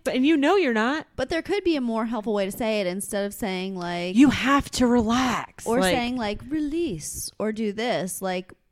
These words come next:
Speaker 2: do you think it would be more helpful if instead of that saying, it's not that you're not doing it right, but saying, like,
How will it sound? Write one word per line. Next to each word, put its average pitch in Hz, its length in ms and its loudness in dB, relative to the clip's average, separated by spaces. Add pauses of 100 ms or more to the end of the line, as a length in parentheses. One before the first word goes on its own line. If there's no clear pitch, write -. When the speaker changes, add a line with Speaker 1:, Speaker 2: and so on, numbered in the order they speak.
(120)
Speaker 2:
do 247 80 -2
you 277 300 4
think 196 260 -6
it 170 60 -6
would 170 140 -4
be 180 120 -6
more 165 240 -8
helpful 170 460 -8
if 165 100 -8
instead 170 260 -10
of 160 160 -10
that 175 380 -4
saying, 180 300 -8
it's 185 120 -12
not 226 180 -6
that 196 100 -8
you're 196 160 -10
not 175 240 -8
doing 208 320 -8
it - 100 -14
right, 127 340 -10 (380)
but 180 160 -12
saying, 185 360 -6
like, 170 440 -6